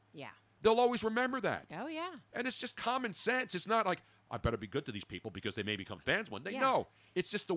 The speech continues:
Speaker 2: it's w-, inside you. You, you're, you're grateful because you're happy to be in the position you're in. And I never thought, to this day, I never thought I was a celebrity. I would always be, as I said, I would always be sort of in, in, embarrassed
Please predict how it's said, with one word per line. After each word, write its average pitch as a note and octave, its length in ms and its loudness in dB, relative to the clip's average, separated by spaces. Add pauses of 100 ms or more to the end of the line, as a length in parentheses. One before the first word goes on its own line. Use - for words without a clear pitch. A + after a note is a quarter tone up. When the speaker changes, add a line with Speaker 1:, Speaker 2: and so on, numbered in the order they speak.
Speaker 2:
it's F#3 160 0
w-, F3+ 160 -10
inside G3+ 480 -2
you. A#2+ 100 -8 (180)
You, D#3+ 180 0
you're, D#3+ 180 0
you're D3+ 100 -4
grateful C#3 680 -2 (200)
because E3+ 380 2
you're D3+ 140 2
happy F3+ 420 2
to C#3 60 -2
be C#3+ 180 -4
in C3+ 80 -2
the B2+ 60 -4
position C3 460 -2
you're A#2+ 160 -2
in. F3+ 360 2 (200)
And F3 160 0
I A#3 120 2
never A3 420 2
thought, C3 320 2
to F3+ 80 4
this F3+ 180 2
day, A3 220 2
I E3 60 0
never G#3+ 380 0
thought F3+ 260 6
I D3 40 2
was C3+ 140 -2
a B2 60 -6
celebrity. B2 460 -4 (300)
I - 60 0
would A#3 140 2
always A#3 220 2
be, F3+ 360 -6 (380)
as D#3+ 120 -2
I F#3+ 80 0
said, G3 220 -2
I D3+ 60 0
would E3 160 0
always E3 160 0
be D#3 140 -6
sort E3 220 0
of C#3+ 80 -4
in, D3 120 -6 (320)
in, C3+ 280 -4
embarrassed D#3+ 680 2